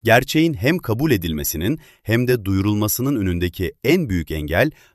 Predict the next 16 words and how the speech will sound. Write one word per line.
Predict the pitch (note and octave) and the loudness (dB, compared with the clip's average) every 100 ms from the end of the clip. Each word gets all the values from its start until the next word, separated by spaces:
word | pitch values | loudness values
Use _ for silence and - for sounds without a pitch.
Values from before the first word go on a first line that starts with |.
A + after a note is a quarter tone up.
| - | -6
rahatsızlık | F#2 F#2+ F#2+ G2 F#2 D#3 C3 | 0 0 0 -4 -4 -4 -2
ve | C#3+ | -4
azarlama | A2 G2+ G#2 G2+ G2 F2 | -2 0 2 2 0 -2
içermesidir. | - D#2+ D2+ C#2+ D2 C#2 - _ _ _ _ _ _ _ | -2 -4 -4 -8 -10 -14 -18 _ _ _ _ _ _ _
Bu | A#2 F3 B2+ | -2 -2 2
gerçeğe | G2 G2+ C3+ D3 | 2 2 2 2
karşı | C#3 A2+ - B2+ | 2 0 0 -6
tezler | G#2 F2+ G2+ C3+ | -2 -2 0 0
arasında | F2+ E2 D#2 D2 D2+ - _ _ | 0 -2 -4 -4 -6 -6 _ _
gerçeğin | G#2 G2 - A#2+ D3+ | 2 2 2 -2 0
savunucularının | - G#2 G#2+ G2+ G#2 A2 A2 A#2 | 0 -2 -2 -2 -2 -2 0 -2
hiçbir | F2+ F#2+ - F#3+ | -4 -10 -8 -6
zaman | D3 A#2 A#2+ | -4 -2 -2
çürütemediği | A#2+ G#2+ A2 D3 C3+ F#2 A#2+ E3+ | -2 -4 -2 0 0 0 -2 -4
tek | - G2 - | -2 -2 -2
tezdir. | D#2 D2 C#2+ - | -8 -8 -10 -16